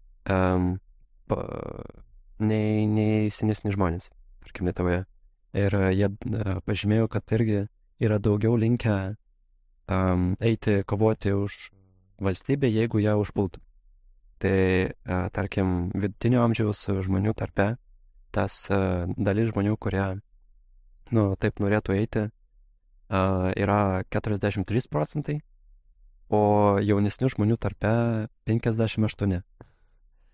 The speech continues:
Tai, tai, em, manau, kad ta, tas mūsų kažkoks bendras nepasitenkinimas, no-, noras daryti geriau, tai, tai, tai yra tam tikra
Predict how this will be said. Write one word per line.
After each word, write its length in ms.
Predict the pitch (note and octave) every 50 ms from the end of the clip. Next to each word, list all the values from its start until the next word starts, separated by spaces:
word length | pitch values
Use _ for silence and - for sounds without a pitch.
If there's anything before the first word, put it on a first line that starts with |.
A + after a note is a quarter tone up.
| _ _ _ _ _
Tai, 220 | - - A2 A2 A2 G#2+ G#2+ - - - G#2 G#2+ - - A2+
tai, 140 | A2+ A2 A2 A2 A2 A2 G#2+ G#2 G#2 G2+ G#2 G#2 - - - _ _ _ _ -
em, 500 | A2 A2 G#2 G#2 G2+ G2 G2+ G2+ G2+ G#2+ - - -
manau, 480 | A#2 A2+ A2 A#2 A#2+ B2+ C3 B2+ B2 B2 - _ _ _ _ _ _
kad 260 | - - G#2+ - - - -
ta, 380 | _ - A#2 A#2 A#2+ A#2+ A#2 A#2
tas 260 | - - A#2+ - -
mūsų 520 | A#2+ A#2+ - - A#2 G#2+ G#2 G2+ F#2+ G2 - _ - _ _ _ _ - - -
kažkoks 640 | - G#2+ - - A2+ A2 - - - - G#2+ G#2 G2+ G2
bendras 440 | F#2+ G#2+ A2+ A#2 A2+ G#2+ G#2 - -
nepasitenkinimas, 840 | G#2+ - - G2 - - - A2+ A#2+ A#2+ - - G#2 G2+ F#2+ - -
no-, 180 | G2+ G2+ G2 - -
noras 460 | G#2 G2+ G#2 G#2+ A#2 A#2+ A#2 G2+ - G#2+
daryti 320 | G2+ F#2 G#2+ - - G#2
geriau, 420 | - - F2+ F#2 F#2+ G2 G#2+ A#2 B2 - _ _ _ _ _ _ _ _ _
tai, 320 | - A2+ A2 A2+ A2+ A2+ -
tai, 240 | - - A#2 A#2 A#2
tai 160 | - - B2
yra 100 | A#2+ A#2+
tam 200 | - - A#2+ B2
tikra 340 | - A#2+ - - A#2 A#2